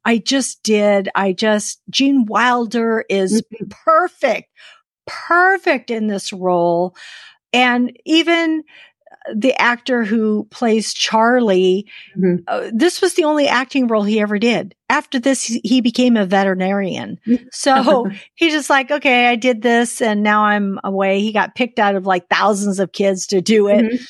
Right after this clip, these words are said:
Speaker 1: but they picked him. He was great. And then Jack Albertson plays the grandpa,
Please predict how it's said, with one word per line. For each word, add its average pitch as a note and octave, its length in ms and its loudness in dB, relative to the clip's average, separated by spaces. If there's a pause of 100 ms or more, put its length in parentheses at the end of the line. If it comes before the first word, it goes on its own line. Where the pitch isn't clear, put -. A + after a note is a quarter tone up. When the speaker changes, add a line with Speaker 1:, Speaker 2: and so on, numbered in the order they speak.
(500)
Speaker 1:
but A3 140 -2
they A3 100 2
picked A3 320 -4
him. G3+ 140 0
He G3+ 100 0
was F#3+ 200 -2
great. F#3 420 2 (400)
And G#3 180 2
then G#3 140 2
Jack G3+ 420 0
Albertson F3 800 -2
plays E3 240 -2
the F3 100 -4
grandpa, E3 520 -2